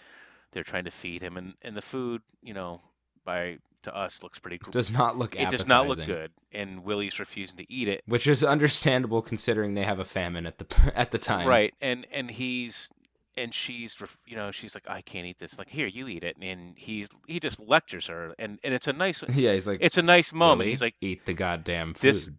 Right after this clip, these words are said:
Speaker 2: <laughs>
Speaker 1: this is the more food than these people eat in a week.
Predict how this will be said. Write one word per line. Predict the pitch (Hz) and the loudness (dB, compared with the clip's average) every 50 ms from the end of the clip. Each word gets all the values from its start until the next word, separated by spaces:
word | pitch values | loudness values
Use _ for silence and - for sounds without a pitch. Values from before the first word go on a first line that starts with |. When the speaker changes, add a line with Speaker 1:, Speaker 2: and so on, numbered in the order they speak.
| - _ - | -12 _ 2
Speaker 2:
<laughs> | 151 120 | 4 6
Speaker 1:
this | 143 185 131 120 - | 6 6 6 4 0
is | 135 127 117 - - | -4 -4 -4 -8 -10
the | - 107 | -10 -10
more | 110 107 92 113 110 117 120 | -10 -10 -8 -4 -4 -2 -2
food | - - 120 110 104 | -2 -4 -4 -4 -4
than | 104 95 | -4 -8
these | 95 98 - - | -8 -10 -12 -12
people | - 101 101 - 98 73 | -16 -18 -12 -12 -12 -12
eat | 95 98 - - | -12 -16 -18 -16
in | 90 | -16
a | 82 78 | -16 -16
week. | 78 87 90 87 90 - - | -16 -14 -14 -14 -14 -14 -16